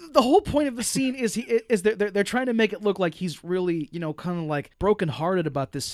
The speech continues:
Speaker 1: situation.
Speaker 2: the experience has changed his life, and now he's sad 'cause they don't want him anymore.
Speaker 1: Uh-huh, yeah.
Speaker 2: Yeah, 'cause Ed Begley Junior is faking a phone call. All the henchmen have tapped into his phone line,
Speaker 1: <sighs>
Speaker 2: and they know he's gonna call the orphanage, so they have pre-recorded dialogue
Speaker 1: Yeah.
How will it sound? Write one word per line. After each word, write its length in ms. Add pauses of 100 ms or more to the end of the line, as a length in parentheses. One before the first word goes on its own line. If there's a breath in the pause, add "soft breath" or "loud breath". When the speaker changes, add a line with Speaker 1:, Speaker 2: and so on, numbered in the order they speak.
Speaker 1:
situation. 440
Speaker 2:
the 40
experience 560
has 100
changed 380
his 180
life, 360
and 180
now 160
he's 160
sad 540
'cause 500
they 100
don't 280
want 180
him 220
anymore. 480
Speaker 1:
Uh-huh, 440
yeah. 280
Speaker 2:
Yeah, 100
'cause 220
Ed 180
Begley 300
Junior 260
is 100
faking 460
a 60
phone 340
call. 460 (420 soft breath)
All 160
the 80
henchmen 500
have 200
tapped 340
into 160
his 240
phone 320
line, 420 (180)
Speaker 1:
<sighs> 200
Speaker 2:
and 140
they 100
know 380
he's 180
gonna 180
call 220
the 100
orphanage, 600
so 160
they 100
have 160
pre-recorded 680
dialogue 680
Speaker 1:
Yeah. 340